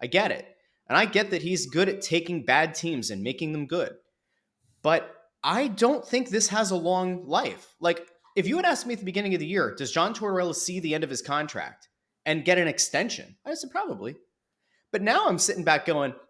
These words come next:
"I don't know what this looks like," because, again, I mean, it kinda comes back to what's gonna happen above him, what's gonna happen on the hockey ops side.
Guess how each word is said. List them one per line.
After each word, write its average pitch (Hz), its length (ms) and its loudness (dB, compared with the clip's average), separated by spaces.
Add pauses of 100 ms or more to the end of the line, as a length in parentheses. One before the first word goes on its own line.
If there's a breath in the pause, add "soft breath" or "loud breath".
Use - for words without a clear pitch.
(120)
"I 214 100 -6
don't 539 180 -2
know 220 100 4
what 202 200 0
this 190 180 -2
looks - 320 -4
like," 120 300 -10
because, 190 500 -4 (380)
again, 139 220 -2
I - 20 -6
mean, 131 140 -4
it 127 100 -14
kinda 170 200 -2
comes 147 220 -6
back 151 240 2
to 135 100 -6
what's 127 200 -8
gonna 139 160 -2
happen 143 240 -4
above 233 320 -2
him, 190 380 -6
what's 151 160 -10
gonna 160 120 -2
happen 156 180 -4
on 135 80 -2
the 117 40 -8
hockey 165 380 -4
ops 98 240 -6
side. 98 240 -4